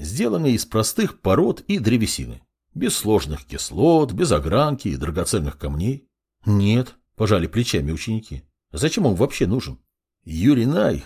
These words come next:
так звали старого мастера, разработал эту схему для простолюдинов. Так они могли лечить своих родичей без мага, если местные знахарки не справлялись.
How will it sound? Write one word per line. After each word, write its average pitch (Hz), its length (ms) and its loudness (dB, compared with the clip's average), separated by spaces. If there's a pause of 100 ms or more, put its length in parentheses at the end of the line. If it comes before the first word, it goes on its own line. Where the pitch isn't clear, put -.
(180)
так - 160 -2
звали 78 240 -4
старого 90 420 2
мастера, - 560 -4
разработал 170 680 2
эту 131 180 0
схему 135 440 0
для 110 220 -2
простолюдинов. 120 920 -4 (220)
Так - 200 -4
они 160 160 2
могли 147 320 4
лечить 139 320 2
своих 120 320 2
родичей 117 400 2
без 151 240 0
мага, 147 500 -4
если 69 260 -8
местные 82 440 0
знахарки - 540 -4
не 87 120 -2
справлялись. 76 680 -4